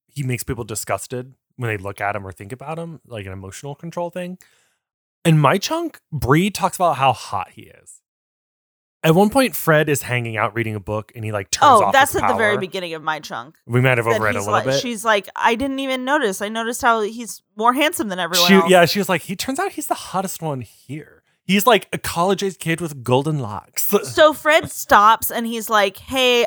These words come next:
Speaker 2: I'm not gonna go. Riley's clearly a fucking tool.
Speaker 1: Yeah.
Speaker 2: So I'm gonna s-, like, go to Vancouver. Do you wanna come?" And
Speaker 1: Cool.
Speaker 2: Bree's like, "No, I have to go get Diego." And he's like, "Okay,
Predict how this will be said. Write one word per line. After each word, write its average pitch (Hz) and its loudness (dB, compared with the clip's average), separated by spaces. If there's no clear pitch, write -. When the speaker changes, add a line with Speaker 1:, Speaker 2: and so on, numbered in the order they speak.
Speaker 2:
I'm 262 4
not 226 2
gonna 214 -8
go. 185 2
Riley's 202 0
clearly 202 -6
a 151 -2
fucking 190 -10
tool. 208 -6
Speaker 1:
Yeah. 113 0
Speaker 2:
So 220 6
I'm 233 6
gonna 254 -2
s-, - -6
like, 196 -2
go 202 0
to 196 -2
Vancouver. 175 -4
Do 214 -6
you 190 -4
wanna 180 -2
come?" 160 -8
And 101 -4
Speaker 1:
Cool. 120 2
Speaker 2:
Bree's 208 -2
like, 196 2
"No, 262 0
I 262 4
have 247 2
to - -18
go 226 0
get 220 -2
Diego." 185 0
And 190 -10
he's 190 -10
like, 180 -4
"Okay, 233 2